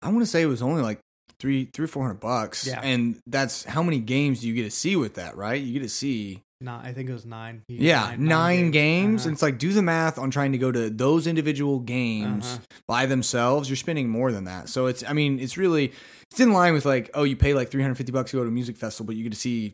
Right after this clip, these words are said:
Speaker 1: twelve bands that
Speaker 2: Right.
Speaker 1: would cost you ten, you know, three times that amount to see all of them individually. So it's well worth the money to me. Like, I'm, the couple times I've been, it was awesome.
Speaker 2: Yeah.
Speaker 1: It was awesome. All right.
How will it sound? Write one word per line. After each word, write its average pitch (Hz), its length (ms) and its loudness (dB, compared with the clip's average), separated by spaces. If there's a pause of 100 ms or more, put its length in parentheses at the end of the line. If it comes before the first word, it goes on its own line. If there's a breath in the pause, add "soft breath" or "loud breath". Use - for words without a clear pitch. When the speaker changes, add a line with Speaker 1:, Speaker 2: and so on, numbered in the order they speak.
Speaker 1:
twelve 117 380 -4
bands 104 480 -4
that 120 220 -4
Speaker 2:
Right. 127 120 -10
Speaker 1:
would 127 160 -2
cost 123 380 -2
you 117 160 -4
ten, 135 280 -6
you 131 120 -4
know, 104 100 -6 (160)
three 151 220 0
times 131 300 0
that 120 100 -2
amount 123 300 -2
to 110 60 -6
see 113 360 -4 (120)
all 127 200 0
of 117 80 -4
them 117 120 0
individually. 110 680 -4
So 104 320 -4 (240 loud breath)
it's 190 160 0
well 220 180 10
worth 156 220 8
the 120 80 2
money 113 260 0
to 101 80 -6
me. 101 340 -6
Like, 101 320 -10
I'm, 120 480 0
the 123 220 -6
couple 156 220 2
times 131 260 0
I've 117 220 2
been, 107 160 0
it 110 60 2
was 101 120 -4
awesome. 98 480 -10
Speaker 2:
Yeah. 107 160 -14 (300)
Speaker 1:
It 120 80 -2
was 104 120 -4
awesome. 90 360 -6
All 165 80 8
right. 139 400 6